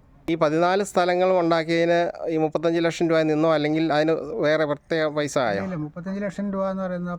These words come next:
Speaker 2: പള്ളിയുടെ പുനരുദ്ധാരണത്തിനാണ്. പള്ളി പണിതതിൻ്റെ, പള്ളി പഴയ ഒരു ചെറിയ കുരിശുപള്ളി പോലെ ഒരെണ്ണം ഉണ്ടായിരുന്നു. അതിപ്പോൾ ഒരു പത്ത് നൂറ് പേർക്ക്, നൂറ്റമ്പത് പേരുള്ള ഇരിക്കുന്ന കുർബാന കാണാനുള്ള സൗകര്യത്തിനുള്ള വലിപ്പത്തിലാക്കി. അതിനാണ് മുപ്പത്തഞ്ച് ലക്ഷം രൂപ ചിലവായത്. പിന്നെ കൊടുത്തേക്കുന്നതെല്ലാം ഓരോ സ്റ്റേഷനും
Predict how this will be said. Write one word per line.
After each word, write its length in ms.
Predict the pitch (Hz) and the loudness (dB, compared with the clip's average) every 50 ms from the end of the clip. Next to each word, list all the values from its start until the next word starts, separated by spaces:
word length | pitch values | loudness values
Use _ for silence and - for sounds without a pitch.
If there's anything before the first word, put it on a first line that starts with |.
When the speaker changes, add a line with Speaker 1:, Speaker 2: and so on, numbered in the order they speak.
| - 165 | -10 -10
Speaker 2:
പള്ളിയുടെ 360 | 156 160 170 185 196 196 190 185 | -10 -8 -8 -6 -6 -6 -6 -6
പുനരുദ്ധാരണത്തിനാണ്. 880 | 175 170 156 160 151 - 156 160 151 147 143 143 131 120 104 82 76 - _ _ _ _ _ - _ _ _ _ _ _ _ _ _ _ _ - | -8 -8 -8 -10 -12 -12 -10 -10 -8 -8 -8 -8 -10 -10 -10 -12 -14 -18 _ _ _ _ _ -20 _ _ _ _ _ _ _ _ _ _ _ -14
പള്ളി 160 | 156 165 175 180 | -12 -10 -8 -6
പണിതതിൻ്റെ, 500 | 185 170 165 165 160 156 156 151 143 160 165 147 | -6 -6 -6 -6 -6 -6 -6 -8 -8 -10 -10 -10
പള്ളി 180 | - 151 160 170 175 165 | -10 -10 -8 -8 -6 -6
പഴയ 180 | 165 165 180 190 190 190 | -6 -4 -4 -4 -4 -4
ഒരു 80 | 180 175 | -6 -6
ചെറിയ 240 | 185 175 180 190 196 190 185 175 160 - _ _ _ _ _ _ - - - - 165 | -8 -6 -6 -4 -4 -4 -6 -6 -10 -18 _ _ _ _ _ _ -20 -20 -20 -16 -14
കുരിശുപള്ളി 360 | 160 156 160 180 180 180 185 180 | -12 -12 -10 -8 -8 -6 -6 -6
പോലെ 120 | 180 175 170 | -6 -6 -6
ഒരെണ്ണം 180 | 165 160 165 160 151 | -6 -6 -6 -6 -6
ഉണ്ടായിരുന്നു. 280 | 139 139 135 139 139 139 143 | -8 -8 -8 -8 -8 -10 -10
അതിപ്പോൾ 200 | 143 - 165 160 | -12 -10 -10 -10
ഒരു 60 | 160 160 | -10 -10
പത്ത് 140 | 165 156 - 170 | -10 -10 -8 -8
നൂറ് 140 | 170 170 175 175 | -8 -6 -6 -6
പേർക്ക്, 260 | 170 165 160 165 170 165 160 160 | -8 -8 -8 -8 -8 -8 -8 -8
നൂറ്റമ്പത് 340 | 160 156 165 165 170 175 170 | -8 -8 -8 -8 -6 -6 -6
പേരുള്ള 240 | 170 165 170 160 160 156 151 | -6 -6 -6 -6 -6 -8 -8
ഇരിക്കുന്ന 300 | 151 156 160 170 175 170 160 151 - - | -8 -8 -8 -6 -6 -6 -8 -10 -12 -14
കുർബാന 240 | 147 156 156 156 165 170 | -12 -10 -8 -6 -6 -6
കാണാനുള്ള 280 | 156 156 151 147 151 143 - | -6 -6 -6 -8 -8 -10 -10
സൗകര്യത്തിനുള്ള 380 | 147 147 143 143 156 151 151 147 147 | -10 -10 -10 -8 -8 -8 -8 -8 -8
വലിപ്പത്തിലാക്കി. 540 | 143 143 - 156 151 151 147 139 139 135 139 135 | -10 -10 -12 -12 -10 -8 -8 -8 -8 -8 -10 -8
അതിനാണ് 260 | 143 160 170 160 156 156 | -8 -6 -6 -6 -6 -8
മുപ്പത്തഞ്ച് 280 | 147 - 151 139 147 143 139 | -8 -10 -10 -10 -10 -10 -12
ലക്ഷം 160 | - 135 127 | -12 -12 -12
രൂപ 100 | 127 127 123 120 | -12 -12 -12 -12
ചിലവായത്. 380 | 113 117 113 113 107 98 - - - - _ _ _ _ _ - - - - 147 | -12 -10 -10 -12 -12 -14 -18 -20 -20 -20 _ _ _ _ _ -20 -20 -18 -12 -10
പിന്നെ 220 | 151 175 190 196 202 190 180 - - - | -8 -6 -4 -6 -6 -8 -10 -14 -16 -12
കൊടുത്തേക്കുന്നതെല്ലാം 880 | 175 165 165 170 185 180 175 175 170 170 170 165 160 156 165 170 170 165 147 147 156 165 | -12 -12 -10 -10 -8 -8 -6 -6 -6 -6 -6 -6 -6 -6 -6 -6 -6 -8 -8 -10 -8 -6
ഓരോ 220 | 175 180 196 202 202 190 - _ _ _ - | -6 -4 -4 -4 -4 -6 -10 _ _ _ -20
സ്റ്റേഷനും 500 | - - 151 156 143 - 170 170 185 202 | -18 -12 -10 -10 -8 -6 -6 -6 -6 -6